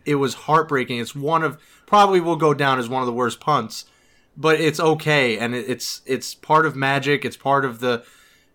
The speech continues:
you know, the emotion and the people part of this game, and it just really, 'cause it was a fascinating storyline. It was this,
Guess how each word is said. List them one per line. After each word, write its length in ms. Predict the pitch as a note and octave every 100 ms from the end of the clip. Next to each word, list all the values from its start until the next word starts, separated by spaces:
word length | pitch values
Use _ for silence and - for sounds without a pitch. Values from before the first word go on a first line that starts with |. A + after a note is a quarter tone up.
| _
you 120 | C3
know, 120 | B2
the 160 | A#2 A#2
emotion 640 | A#2+ C#3 D3 D3 D3+ C#3
and 240 | C3 B2 A#2
the 60 |
people 400 | A2+ D3 C#3 C#3
part 260 | A#2 B2+ B2+
of 120 | A#2
this 160 | A2 G2+
game, 340 | B2 B2+ B2+
and 220 | A2 G#2+ G2 _ _ _ _ _ _
it 120 | D#3
just 280 | D#3 E3 D#3
really, 360 | D3 D#3+ D#3+ D3+
'cause 220 | D#3+ D3+
it 100 | F3
was 280 | F3+ F3 - _ -
a 80 | F#3
fascinating 680 | - G#3 G3 F#3+ F#3+ F#3 F3
storyline. 580 | - F#3+ F#3 D#3+ C3 A#2
It 100 | C#3+
was 120 | C#3 _ _ _ - _ _
this, 380 | E3 F3+ F#3+ -